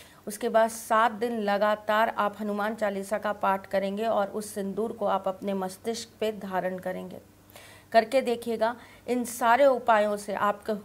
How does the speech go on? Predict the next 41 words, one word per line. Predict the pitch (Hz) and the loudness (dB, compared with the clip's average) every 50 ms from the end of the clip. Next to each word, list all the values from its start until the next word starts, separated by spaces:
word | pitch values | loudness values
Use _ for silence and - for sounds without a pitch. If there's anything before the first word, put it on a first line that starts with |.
| - - - | -12 -16 -16
ऊपर | 208 - - - 240 233 220 | -16 -10 0 2 4 4 2
हुआ | 208 - 208 202 220 220 220 | 0 -4 0 4 4 4 4
बड़े | 226 - 202 233 269 285 277 | 4 6 8 10 10 8 8
से | 277 277 247 | 4 0 0
बड़ा | 208 220 214 214 208 | 0 2 2 2 0
टोटका | 214 - 202 202 202 202 - 208 196 190 | -2 -2 -2 -2 -4 -4 -2 -2 -2 -2
भी | 190 - 208 240 233 - - - - - - - | -4 -8 -10 -10 -10 -12 -16 -20 -20 -20 -10 -8
उतर | 220 214 214 226 214 196 | -8 4 6 6 6 6
जाएगा। | 196 190 190 190 190 185 185 185 - - - | 4 0 0 0 0 -2 -4 -8 -8 -8 -4
लेकिन | 202 208 208 226 226 | -4 -4 -4 -2 -4
अगर | 220 208 202 214 208 | -4 -2 -2 -2 -4
कुछ | - - 214 - - - - | -4 -8 -10 -10 -12 -4 0
ऐसा | 196 196 196 196 - 254 240 | 0 0 0 0 0 0 0
है | 233 226 226 240 247 247 - - - - - - 214 | 2 2 2 2 2 0 -6 -16 -20 -20 -18 -12 -10
जिसका | 226 214 - - 226 214 220 - - | -10 -8 0 2 2 2 2 0 0
तोड़ | 233 233 226 214 | 0 0 0 0
इन | - - 226 220 220 | -2 -4 -4 -4 -2
सब | 226 240 233 - | -4 -8 -8 -8
चीज़ों | - 214 208 202 214 208 | -10 -8 -6 -6 -6 -8
से | 208 - 220 214 | -6 -8 -6 -6
नहीं | 202 190 185 190 202 233 233 220 | -4 -6 -4 -4 -4 -2 -2 -2
हो | 208 202 190 | -2 -2 -2
रहा | 190 185 180 180 185 185 | -2 -4 -4 -4 -6 -6
है, | 180 180 - - - - - _ - | -8 -8 -12 -18 -20 -20 -20 _ 2
तो | 220 | 4
आपको | 208 202 202 - - 220 | 4 4 2 0 -4 -4
एक | 214 214 214 - - _ - | -4 -4 -6 -12 -8 _ -4
अच्छे | 220 220 - - - 269 | -4 -2 -4 -4 -4 0
डॉक्टर | 226 202 202 202 - - 208 202 | 0 2 0 0 -2 -6 -8 -8
की | 202 214 196 | -6 -6 -8
ज़रूरत | 185 185 196 185 185 190 190 190 185 185 190 | -4 -4 -4 -4 -4 -4 -4 -4 -6 -6 -6
है, | 190 196 190 - - - 202 | -12 -12 -14 -16 -16 -6 -4
यानी | 208 202 208 208 | -4 -4 -4 -6
कि | 208 220 208 | -4 -2 -2
आपको | 196 196 - - 202 | -2 -2 -4 -8 -8
एक | 196 190 190 | -4 -4 -4
अच्छे | 190 - - 214 | -6 -4 -4 -4
एस्ट्रोलॉजर | 196 190 190 - - 202 190 190 185 185 190 240 | -4 -4 -4 -6 -6 -2 0 0 0 0 -2 -6
की | 233 220 220 196 | -8 -8 -8 -4
ज़रूरत | 190 190 185 185 190 185 190 185 190 | -4 -4 -4 -4 -4 -4 -4 -2 0
है, | 226 254 | 0 -2